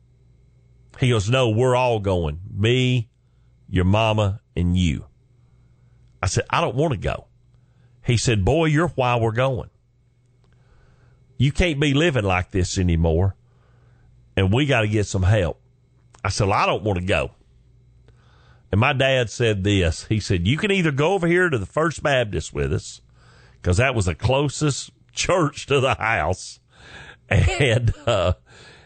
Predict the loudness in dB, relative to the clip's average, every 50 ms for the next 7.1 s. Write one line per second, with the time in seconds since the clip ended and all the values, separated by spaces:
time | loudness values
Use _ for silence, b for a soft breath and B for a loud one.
0 | B B _ -2 0 2 2 2 2 2 0 0 2 2 2 2 0 0 0 0
1 | 0 0 2 2 2 2 2 0 0 0 0 0 0 0 -2 -4 -4 -2 -2 -2
2 | -2 -4 -8 -14 -20 _ _ _ _ _ _ -2 -2 0 2 2 2 2 2 2
3 | 0 0 0 0 -2 0 0 0 2 2 0 0 -2 -2 0 0 0 0 0 0
4 | 0 0 0 2 2 2 2 2 2 0 0 0 0 0 2 2 0 0 0 0
5 | 0 0 2 2 2 0 0 0 -2 -2 -2 -2 -2 -2 -2 -4 -6 -6 -4 0
6 | 0 0 2 2 0 0 2 2 2 2 2 0 0 -2 -6 -4 -2 -2 -2 0
7 | -2 -4